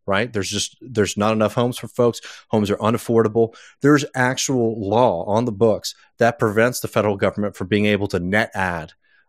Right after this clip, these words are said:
um, more public housing to the system. Uh, Ilhan Omar has been a very fervent, uh, you know, and, and passionate critic of this system,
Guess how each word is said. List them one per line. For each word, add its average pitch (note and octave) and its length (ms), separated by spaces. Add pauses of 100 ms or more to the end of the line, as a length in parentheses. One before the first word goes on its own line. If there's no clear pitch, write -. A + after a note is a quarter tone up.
um, F#2+ 260
more G#2 180
public G2+ 320
housing G2 440
to - 100
the F2+ 140
system. C3 500 (800)
Uh, G2 300
Ilhan B2 380
Omar G2+ 580
has G2 240
been G2 240
a F2+ 100
very G2 220
fervent, F#2+ 480
uh, F2 300
you F#2+ 80
know, F2+ 100
and, F2+ 180
and F#2 140
passionate G2 420
critic A2 320
of F#2+ 140
this G2 180
system, B2 420